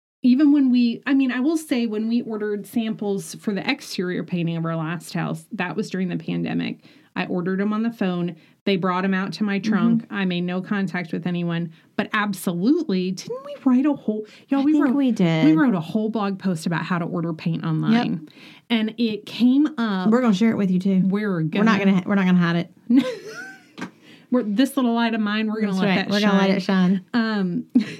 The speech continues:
Speaker 1: <laughs> we, it came up. I needed paint for something. I knew what color I need.
Speaker 2: Mm-hmm.
Speaker 1: <gasps>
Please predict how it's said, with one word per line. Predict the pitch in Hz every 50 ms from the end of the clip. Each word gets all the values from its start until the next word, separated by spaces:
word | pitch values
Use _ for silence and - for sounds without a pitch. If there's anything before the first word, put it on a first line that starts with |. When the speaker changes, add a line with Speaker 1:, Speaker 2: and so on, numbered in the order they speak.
| - - -
Speaker 1:
<laughs> | 480 440 - - - - - - 277 -
we, | 247 233 247 254 262 269 269 277 285 285 285 294 285 - - _ _ _ _ _ _ _ _ _ _ - - -
it | 294 240 - -
came | - - - - - 294 320 359 440 440 415 415 -
up. | 339 339 311 269 240 208 - -
I | - 240 254 320 349
needed | 359 339 302 247 247 208 196
paint | - - 240 233 - - -
for | - 196
something. | 190 - - 202 190 185 160 160 160 156 156 160 156 160 180 185 - _ _ _ _ - - - _ _ -
I | 214 202
knew | 208 202 214 226 262
what | 277 302 277 -
color | - - 240 214 190 175 175
I | 170 170
need. | - 202 - 165 185
Speaker 2:
Mm-hmm. | 208 202 202 339 330 311 294 247 214
Speaker 1:
<gasps> | 190